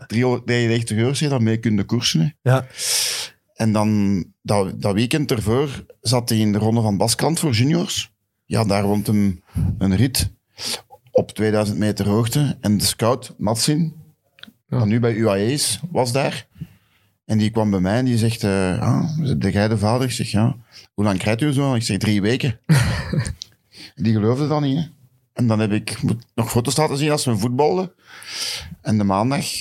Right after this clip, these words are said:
Speaker 1: zat ik bij Lefebvre.
Speaker 2: Ja.
Speaker 1: Eh, zat Lefebvre bij ons.
Speaker 3: Hoe is
Speaker 2: Ja.
Speaker 3: eigenlijk Matchin eventueel in stroomversnelling gebracht eigenlijk?
Speaker 1: Hij heeft direct naar Patrick gebeld.
Speaker 3: Ja, ja, ja.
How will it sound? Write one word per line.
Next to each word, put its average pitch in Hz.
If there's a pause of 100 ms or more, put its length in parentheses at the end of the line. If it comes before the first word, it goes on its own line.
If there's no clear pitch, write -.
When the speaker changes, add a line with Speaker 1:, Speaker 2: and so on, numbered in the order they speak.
(800)
Speaker 1:
zat 120
ik 107
bij 101
Lefebvre. 95
Speaker 2:
Ja. 127
Speaker 1:
Eh, 160
zat 113
Lefebvre 101
bij 113
ons. 107
Speaker 3:
Hoe - (220)
is 127
Speaker 2:
Ja. 135
Speaker 3:
eigenlijk 123
Matchin 123
eventueel 123
in 120
stroomversnelling 120
gebracht 107
eigenlijk? 107
Speaker 1:
Hij 101
heeft 113
direct -
naar 117
Patrick 120
gebeld. 104
Speaker 3:
Ja, 127
ja, 113
ja. 113